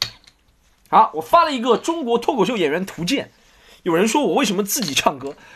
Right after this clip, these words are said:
难道不知道？<laughs> 这就是我一个特点。我是一个不是特别每件事情都喜欢完美的人，你知道吗？我觉得事情之所以，这是我这样看的，我觉得有些事情之所以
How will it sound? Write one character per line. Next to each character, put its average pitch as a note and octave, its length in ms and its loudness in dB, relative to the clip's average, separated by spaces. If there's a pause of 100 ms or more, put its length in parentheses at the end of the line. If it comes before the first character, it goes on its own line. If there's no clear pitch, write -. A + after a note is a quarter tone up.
(240)
难 A#3 180 0
道 D#4 80 -2
不 D4 160 -6
知 A#3+ 140 -6
道？ B3+ 120 2 (100)
<laughs> G3+ 100 -6
这 C#4 100 2
就 B3+ 100 2
是 A3 80 -2
我 D3 100 2
一 C#3+ 80 0
个 G3 80 4
特 F#3+ 200 -2
点。 B2+ 160 -10 (560)
我 D#3+ 100 0
是 C4+ 160 -2
一 B3+ 60 -2
个 A3+ 60 4
不 F#3+ 120 -4
是 A#3 120 -2
特 - 120 2
别 F#3+ 140 6
每 D3+ 140 -2
件 F#3 120 2
事 G3 60 -2
情 F#3+ 100 -2
都 G3 60 0
喜 G3 140 -4
欢 D3+ 200 -6 (100)
完 C#3 160 -2
美 A3+ 120 -2
的 A#2 100 -6
人， F2+ 160 -14
你 F#2+ 60 -14
知 G#2 80 -14
道 G2 100 -14
吗？ F2 80 -20 (560)
我 C3+ 120 -8
觉 B2+ 120 -6
得 F3+ 140 -2
事 - 240 -6
情 A2+ 320 -10
之 G#3+ 160 -8
所 B2 240 -8
以， A#2+ 220 -8 (1300)
这 A#3 120 0
是 A3 40 2
我 C#3 280 -4
这 - 100 -4
样 B2 100 -2
看 A2 200 -10
的， - 100 -20
我 - 80 -20
觉 B2+ 80 -10
得 G#3 120 -4
有 G#2+ 180 -10
些 C#3 100 -6
事 E3 140 -10
情 C#3+ 120 -10
之 A#2+ 140 -12
所 A2 180 -10
以 F2 220 -12